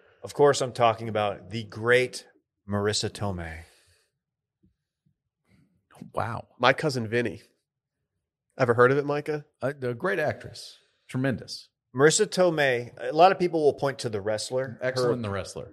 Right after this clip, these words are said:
Speaker 1: She
Speaker 2: yes.
Speaker 1: was excellent and, and, you know, very, very, uh, attractive in that movie. But My Cousin Vinny is what got me. What got me, now, not only, it's one of my favorite movies. It's a great movie. Uh, very quotable.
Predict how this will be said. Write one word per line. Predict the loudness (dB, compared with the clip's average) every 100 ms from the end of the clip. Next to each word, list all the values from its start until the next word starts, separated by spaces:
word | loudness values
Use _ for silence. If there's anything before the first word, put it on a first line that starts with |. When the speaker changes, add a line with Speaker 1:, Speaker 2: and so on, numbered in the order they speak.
| -8
Speaker 1:
She |
Speaker 2:
yes. | -4 0
Speaker 1:
was | 4
excellent | 4 4 -10 -16 -6
and, | -4 -4 -6
and, | -6 -6
you | -8
know, | -10 0
very, | 4 4 4
very, | 0 -2 0 -2
uh, | -4 -4 -8
attractive | -8 2 2 0 -12
in | -18
that | -20 -20
movie. | -20 -20 _ -20 -20 _ _ _ 2
But | 6
My | 6
Cousin | 6 6 4 2
Vinny | -2 -2 -6
is | -6
what | -8 -8
got | -12 -16
me. | -20 _ _ -20 -20 -2
What | 4
got | 4 4
me, | 0
now, | -4 -4 -4
not | 2 4
only, | 6 2
it's | 0
one | 0
of | 0
my | 2
favorite | 2 0 0
movies. | -4 -6 -10 -16 _ _ _ _
It's | -8
a |
great | 2 2 2
movie. | -4 -18 -20 _ _ _ _ _ _ -2
Uh, | 2 2
very | 2 -2
quotable. | 2 2 2 0 -12